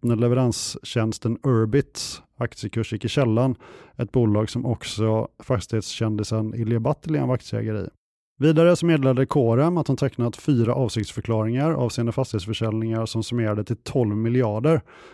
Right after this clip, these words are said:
Och vi kommer ju tala mer om det här senare, Mikael. Men en av de här affärerna, eh, var de snabba med att kommunicera. Och den rörde ungefär en tiondel av den totala volymen i de här fyra L O I-erna. Och det är då en affär där Blackstone är köpare.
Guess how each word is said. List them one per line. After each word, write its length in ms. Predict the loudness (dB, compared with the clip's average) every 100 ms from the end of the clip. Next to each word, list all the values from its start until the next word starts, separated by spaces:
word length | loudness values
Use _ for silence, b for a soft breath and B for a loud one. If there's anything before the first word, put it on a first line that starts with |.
| B
Och 200 | -6 -2
vi 60 | -2
kommer 220 | 0 -2
ju 40 | 0
tala 200 | 0 0
mer 220 | 0 0
om 80 | 2
det 80 |
här 120 | 0 0
senare, 380 | -2 0 2
Mikael. 420 | 2 2 2 0 -2 B B B -2
Men 200 | 0 2
en 280 | 4 4 6
av 60 |
de 120 | 6
här 200 | 6 4
affärerna, 600 | 4 2 2 2 0 -2 -4 B -8
eh, 220 | -4 -2 0
var 100 | 0
de 80 |
snabba 280 | 0 0 0
med 140 | 0 0
att 60 |
kommunicera. 720 | 0 0 0 2 2 2 2 B B B
Och 220 | _ -2
den 140 | 2
rörde 200 | 2 2
ungefär 280 | 2 0 0
en 100 | 0
tiondel 600 | 2 2 2 2 2 4
av 520 | 2 2 2 2 0 -2
den 120 | -4
totala 500 | -2 2 2 2 2
volymen 540 | 2 4 4 2 2
i 20 |
de 100 | 2
här 80 | 0
fyra 420 | 0 0 2 -2 -4
L 220 | -2 2 4
O 80 |
I-erna. 400 | 4 4 2 0 -2 B B B
Och 320 | -8 -8 -2
det 60 | 0
är 40 |
då 180 | 2 2
en 140 | 0
affär 380 | -2 0 0 0
där 320 | 0 0 0
Blackstone 540 | 0 0 0 0 2 2
är 40 |
köpare. 480 | 2 2 2 2